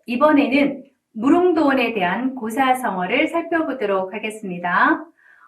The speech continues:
먼저 한자 구성을 보면 굿셀무, 언덕릉,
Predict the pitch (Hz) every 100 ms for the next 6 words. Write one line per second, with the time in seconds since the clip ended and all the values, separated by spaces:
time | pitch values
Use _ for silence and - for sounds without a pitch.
0 | _ _ 202 214 240 240 247 311 311 359
1 | 359 269 247 226 214 190 262 302 302 -
2 | _ _ _ _ _ _ 262 254 - 226
3 | 214 214 247 302 - - _ - 202 202
4 | 220 220 - 247 311 359 -